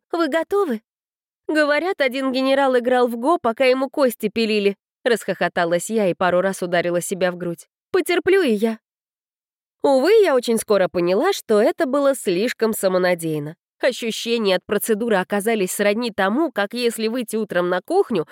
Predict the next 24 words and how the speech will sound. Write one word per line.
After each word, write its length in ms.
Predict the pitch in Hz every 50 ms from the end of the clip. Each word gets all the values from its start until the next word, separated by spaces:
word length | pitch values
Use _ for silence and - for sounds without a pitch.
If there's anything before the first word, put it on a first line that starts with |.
| - - -
удариться 440 | 254 - 427 427 302 247 - 254 240
мизинцем 480 | 240 247 240 294 294 269 - 220 208
о 60 | 208
ножку 320 | 220 240 226 202 - - 185
стола, 420 | - - - 175 170 190 262 302 247
споткнуться, 720 | - - - 180 180 - - 220 277 302 254 - - 175
наступить 480 | 185 185 - - 220 208 - 240 220
на 100 | 190 190
кубик 360 | 190 - 220 180 175 175 -
лего, 400 | 202 202 233 302 311 254 185 175
в 80 | 165 -
падении 440 | - 208 208 214 254 240 220 202 190
порезаться 540 | - 202 196 208 202 185 185 175 - 190 196
о 60 | 196
край 240 | - 233 233 220 190
настенного 580 | 175 180 190 - - 220 196 185 180 180 180
календаря 600 | - - 185 180 185 185 185 190 202 254 330 370 - - - - _
и 120 | 311 311
лицом 520 | 302 285 277 233 - - 370 370 392 359
врезаться 400 | 247 220 226 233 226 240 226 -
в 60 | 233 -
смартфон. 560 | - 233 226 220 - - - 165 156 151 - _ _ _ _ _ _ _ _ _
То 80 | - 349
есть 360 | 359 339 349 311 - - -